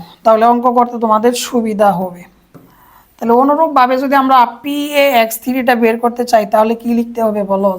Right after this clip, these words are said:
Just এ এক্স থ্রির বিয়োজিত মূল সংখ্যা সাম্য অবস্থায় ছিল আলফা, টোটাল ছিল ওয়ান প্লাস আলফা। আর মোট চাপ কি ধরবা? পিটা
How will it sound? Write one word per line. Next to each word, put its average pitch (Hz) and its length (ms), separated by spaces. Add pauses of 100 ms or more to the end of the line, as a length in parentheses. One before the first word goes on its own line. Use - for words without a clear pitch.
Just 202 340 (600)
এ - 20 (140)
এক্স 233 220
থ্রির 254 340
বিয়োজিত 240 340 (140)
মূল 247 120 (100)
সংখ্যা 247 300
সাম্য 240 180 (100)
অবস্থায় 233 300
ছিল 247 120 (160)
আলফা, 233 280 (180)
টোটাল 233 360
ছিল 233 120 (160)
ওয়ান 214 160 (180)
প্লাস 208 220 (120)
আলফা। 180 260 (720)
আর 208 100 (140)
মোট 226 140 (100)
চাপ 240 260
কি 240 160
ধরবা? 247 240 (220)
পিটা 262 320